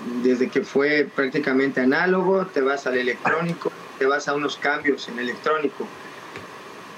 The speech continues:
Eh, no vamos a entrar en detalle de qué es mejor, qué es peor, simplemente,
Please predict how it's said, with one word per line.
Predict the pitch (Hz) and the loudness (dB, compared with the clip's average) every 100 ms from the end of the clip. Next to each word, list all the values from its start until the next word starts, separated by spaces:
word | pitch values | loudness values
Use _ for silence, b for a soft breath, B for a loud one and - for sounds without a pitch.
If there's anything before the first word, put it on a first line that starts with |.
| - 143 | -4 2
Eh, | 139 139 139 | 4 6 6
no | 156 | 4
vamos | 196 226 240 | 4 2 2
a | 175 | 0
entrar | 165 175 | 2 2
en | |
detalle | 175 147 151 156 | 2 2 0 2
de | 143 139 | 2 2
qué | 160 | 0
es | 156 | 0
mejor, | 147 131 151 151 | 0 0 0 2
qué | |
es | 156 | 0
peor, | - 185 | 2 0
simplemente, | 180 196 190 190 190 190 202 196 | 4 4 4 4 4 4 4 2